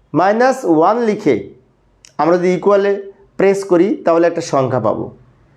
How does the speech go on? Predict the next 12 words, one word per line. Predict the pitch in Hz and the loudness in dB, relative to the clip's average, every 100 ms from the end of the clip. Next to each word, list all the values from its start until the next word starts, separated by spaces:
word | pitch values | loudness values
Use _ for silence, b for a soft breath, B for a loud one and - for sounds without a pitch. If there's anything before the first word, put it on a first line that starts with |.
| b b - | b b -4
সেটা | - 196 | 0 0
হচ্ছে | 202 | 0
এইটুকুর | - 190 151 143 | 2 2 2 0
মান। | 120 107 107 107 - b b | 0 -4 -6 -14 -20 b b
সেটাকে | - 208 220 262 | -4 0 2 2
আবার | 247 208 | 2 2
পাঁচ | 226 208 | 0 2
দিয়ে | 202 | 2
গুণ | 190 175 | 2 2
করলে | 160 135 | 2 2
এটা | 107 | 0
পাবো, | 104 98 | -2 -4